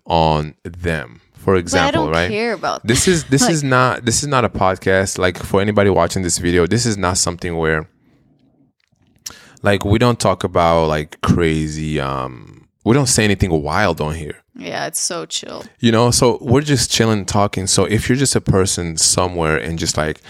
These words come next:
Speaker 1: "Uh, I'm gonna say your hair looks bad in this video," they're clearly dealing with something else.
Speaker 2: Yeah, I know. And that's
Speaker 1: Why
Speaker 2: not
Speaker 1: would
Speaker 2: what
Speaker 1: you
Speaker 2: I'm
Speaker 1: wanna even
Speaker 2: talking about.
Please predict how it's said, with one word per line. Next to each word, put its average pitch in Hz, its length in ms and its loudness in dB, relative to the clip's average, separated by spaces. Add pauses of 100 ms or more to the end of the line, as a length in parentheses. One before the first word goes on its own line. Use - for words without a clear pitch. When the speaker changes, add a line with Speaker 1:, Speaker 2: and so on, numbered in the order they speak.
(580)
Speaker 1:
"Uh, 80 300 0 (180)
I'm 85 200 -2
gonna 87 240 -2
say 65 540 0 (200)
your 90 180 0
hair 90 280 0
looks 87 300 -6
bad 67 420 -4
in 76 140 -12
this 76 200 -8
video," 78 540 -4 (1160)
they're 143 220 2
clearly 95 440 0
dealing 80 360 -4
with 80 80 -8
something - 300 -6
else. - 380 -16
Speaker 2:
Yeah, 262 460 -2 (240)
I 226 120 -4
know. 220 200 -2
And 220 200 -4
that's 247 160 0
Speaker 1:
Why - 100 4
Speaker 2:
not 294 80 4
Speaker 1:
would 311 80 6
Speaker 2:
what 160 60 4
Speaker 1:
you 160 60 4
Speaker 2:
I'm 294 60 2
Speaker 1:
wanna 143 180 4
even 135 160 4
Speaker 2:
talking 151 380 -2
about. 151 460 -6